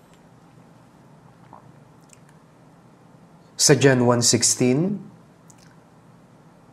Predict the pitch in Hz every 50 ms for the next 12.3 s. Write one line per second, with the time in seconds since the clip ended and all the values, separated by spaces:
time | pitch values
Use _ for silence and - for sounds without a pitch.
0 | - - - - - - - - - 147 151 165 165 160 156 156 147 - 147 151
1 | 151 143 143 135 135 131 - 131 - - 135 123 - 147 131 127 123 127 120 113
2 | 120 131 117 113 110 104 110 104 - - 101 107 123 147 165 185 196 185 190 170
3 | 135 - - - - - - - - - - - - - - - - - - -
4 | - - 85 101 98 113 120 123 123 123 120 113 113 117 113 - - 104 143 180
5 | 180 - 190 185 185 190 190 190 - 120 107 107 110 117 123 120 104 104 95 104
6 | 101 90 92 92 87 82 85 87 87 82 73 76 - - - - - - - -
7 | - - - 135 131 131 143 139 139 135 127 131 120 - - - - - - 123
8 | 117 117 117 131 123 123 120 113 104 107 104 110 110 110 110 110 107 104 113 107
9 | 107 101 98 - 120 113 110 - 117 104 104 107 104 101 98 95 98 92 - -
10 | 104 101 101 87 76 78 - - - - - - - - - - 120 131 131 127
11 | 127 131 123 117 110 113 120 156 190 214 202 143 92 - - - - - - -
12 | - - - 120 120